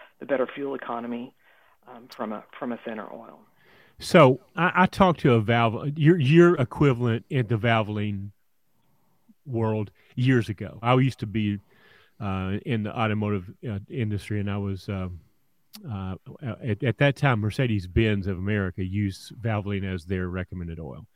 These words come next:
Speaker 2: And so I had meetings with their, uh, engineers as well. And I don't, I don't remember exactly,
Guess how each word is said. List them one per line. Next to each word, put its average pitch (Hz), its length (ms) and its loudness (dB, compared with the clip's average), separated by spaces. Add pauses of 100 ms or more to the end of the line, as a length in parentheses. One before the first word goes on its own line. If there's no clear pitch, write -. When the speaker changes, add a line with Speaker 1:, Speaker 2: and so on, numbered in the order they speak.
(600)
Speaker 2:
And 107 140 2
so 110 200 2
I 110 160 4
had 107 260 2
meetings 107 580 2
with 104 400 -2
their, 107 500 -2 (180)
uh, 113 240 -6
engineers 104 520 2
as 95 120 -10
well. 120 160 2
And 120 160 2
I 160 80 0
don't, 175 240 0
I 156 100 0
don't 175 120 0
remember 147 360 2
exactly, 113 800 -2